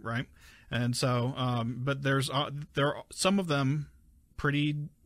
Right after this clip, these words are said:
big stretch of time and difference for, uh, y-, that comes into play for, for some of it. You know, some games came out in the seventies, some of them came out in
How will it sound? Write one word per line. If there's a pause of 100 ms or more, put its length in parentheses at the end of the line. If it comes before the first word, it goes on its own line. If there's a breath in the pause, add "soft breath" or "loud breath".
(220)
big
stretch
of
time
and
difference
for,
uh, (800 soft breath)
y-,
that
comes
into
play
for,
for
some
of
it.
You
know,
some
games
came
out
in
the
seventies,
some
of
them
came
out
in